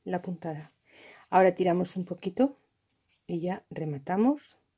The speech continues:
Y yo paso el hilo por la parte de la suela.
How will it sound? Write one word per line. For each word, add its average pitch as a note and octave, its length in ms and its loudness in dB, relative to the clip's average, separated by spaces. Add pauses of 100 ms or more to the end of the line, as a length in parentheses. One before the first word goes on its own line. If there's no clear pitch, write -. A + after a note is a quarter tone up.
(3750)
Y F#3+ 140 -4
yo F#3 220 2
paso E3 520 -6 (140)
el E3+ 160 -2
hilo A3+ 380 2 (160)
por F#3 160 -8
la D3+ 140 -4
parte F3+ 280 -4
de F3+ 80 -4
la D#3 120 -10
suela. - 380 -10